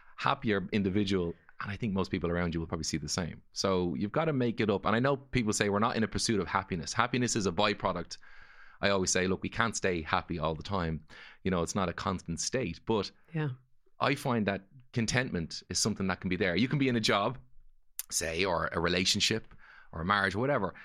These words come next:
Speaker 1: and you can be in that and be, I suppose, not that every day is, you know, uh, should we say roses, chocolates and fla-, you know, flowers, but you're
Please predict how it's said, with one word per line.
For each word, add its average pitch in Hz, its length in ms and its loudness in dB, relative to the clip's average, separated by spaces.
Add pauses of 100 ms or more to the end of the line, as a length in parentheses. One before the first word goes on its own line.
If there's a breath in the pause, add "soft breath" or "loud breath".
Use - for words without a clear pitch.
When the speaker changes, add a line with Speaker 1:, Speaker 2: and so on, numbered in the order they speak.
(140 loud breath)
Speaker 1:
and 101 80 -2
you 113 80 2
can 110 80 2
be 120 100 4
in 135 100 2
that 113 180 0
and 101 120 2
be, 104 360 2 (520)
I 107 40 -6
suppose, 107 380 -2 (380)
not 156 260 -2
that 110 100 -2
every 110 180 0
day 104 200 0
is, 92 240 0
you 113 80 0
know, 85 220 -4 (260 loud breath)
uh, 76 420 -4 (400)
should - 140 -6
we 87 40 -2
say 92 200 0
roses, 98 520 2
chocolates 101 400 0
and 87 240 -4
fla-, 110 160 0
you 123 100 2
know, 101 140 2
flowers, 117 400 2 (320 loud breath)
but 123 220 0
you're 110 280 2